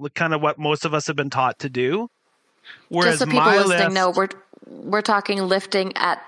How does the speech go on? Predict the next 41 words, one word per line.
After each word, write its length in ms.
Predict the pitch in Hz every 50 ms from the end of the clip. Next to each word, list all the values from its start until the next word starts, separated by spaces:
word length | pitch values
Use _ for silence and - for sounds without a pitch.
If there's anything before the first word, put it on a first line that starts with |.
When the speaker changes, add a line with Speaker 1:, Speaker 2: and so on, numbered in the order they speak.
| - -
Speaker 2:
but 140 | 190 - - - - -
at 120 | 170 170
the 80 | 180 170
very 400 | 160 151 147 208 214 208 202 190
start 220 | 190 - 180 170
of 40 | 170
the 60 | 170
cast, 300 | 170 - 175 165 160 -
not 240 | 180 185 185 185 175
lifting 320 | 180 185 180 - 180 170 165
in 80 | 165
your 100 | 160 156
drift 340 | - 139 - - - - -
or 120 | - -
anything. 260 | 82 - - - - 165
Speaker 1:
Right, 280 | 185 180 143 - -
totally. 360 | - 185 180 175 160 143 123 -
Initial 380 | 170 180 196 196 - 190 175
lift, 200 | 160 156 127 117
Speaker 2:
Sorry. 260 | - - - - _ -
Speaker 1:
very, 240 | 151 175 170 165 151
very 300 | 156 170 180 185 185 180
beginning 400 | 160 180 156 170 165 165 165 160
of 120 | 147 143
any 220 | 151 147 151 143 139
cast. 720 | - - 156 156 139 113 107 - - - - - - - _ _ _ _ _ _
And 160 | - 170 180 180
I'm 100 | 180 185
gonna 160 | 190 190 196
use 200 | 196 190 190 165
a 60 | 180
single 300 | - - 170 165 165 160
spay 280 | 151 - - 156 151 139
as 160 | 139 139 139
an 60 | 143
example. 580 | 135 135 127 127 101 110 123 - 165 190 240 233 _ _ _ _ _ _ _ _ _ _ _ _ _ _ _ _ _ _ _ _ _ _ _ 165
Um, 500 | 170 165 160 156 151 143 139 135 135 131 _ _ - - - -
so 140 | - - 196 202
that 140 | 202 196
initial 460 | 190 190 196 220 220 - 214 175 151 151
lift 600 | 190 226 226 165 131 131 120 - - - -